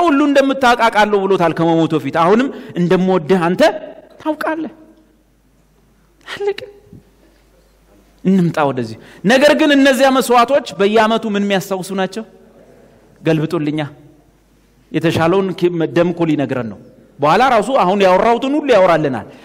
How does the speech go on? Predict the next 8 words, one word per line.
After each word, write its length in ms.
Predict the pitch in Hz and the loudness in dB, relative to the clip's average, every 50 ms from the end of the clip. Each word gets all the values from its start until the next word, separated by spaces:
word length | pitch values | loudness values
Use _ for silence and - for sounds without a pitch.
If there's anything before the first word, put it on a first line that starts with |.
| - - - | -12 -4 -2
እ፣ 100 | 220 247 233 160 120 - | 0 0 0 0 -2 0
የአሁኑስ? 400 | 170 190 202 220 226 226 190 - - - - - - - - _ _ _ _ _ _ _ - | 0 2 2 2 2 0 -2 -4 -6 -14 -18 -20 -20 -20 -20 _ _ _ _ _ _ _ -6
የአሁኑ 320 | - 135 127 143 165 185 190 | -4 -2 -2 0 0 0 0
መስዋዕት 460 | 180 165 143 - 151 151 139 131 123 139 | -2 -2 -4 -4 -4 -4 -4 -4 -6 -6
ግን፣ 160 | 139 185 220 220 - - - - _ _ _ _ _ _ _ _ _ _ _ _ | -8 -8 -8 -8 -12 -20 -20 -20 _ _ _ _ _ _ _ _ _ _ _ _
እ፣ 140 | - 180 180 156 123 117 - - - - _ _ _ _ _ _ _ _ _ _ - | -2 -2 -2 -2 -2 -6 -12 -18 -20 -20 _ _ _ _ _ _ _ _ _ _ -8
ኃጢአትን፣ 520 | - 135 139 - 175 175 175 226 262 - - - - - - - - _ _ _ _ _ _ _ _ _ - _ _ _ _ - | -6 -6 -4 -2 -2 -2 -2 -2 -4 -6 -8 -14 -18 -20 -20 -20 -20 _ _ _ _ _ _ _ _ _ -20 _ _ _ _ -2
እ፣ 100 | 214 | -2